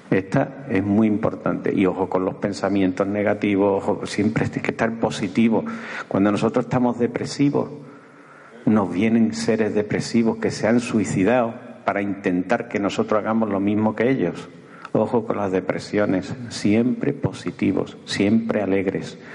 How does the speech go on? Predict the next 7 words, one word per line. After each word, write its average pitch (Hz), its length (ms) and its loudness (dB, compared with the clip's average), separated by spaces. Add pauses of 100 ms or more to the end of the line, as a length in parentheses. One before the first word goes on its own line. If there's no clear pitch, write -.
(520)
Atraemos 117 760 2 (1000)
a 92 80 0
los 90 180 -2
afines. 95 640 0 (180)
Si - 240 2
nosotros 95 460 0
somos 95 340 0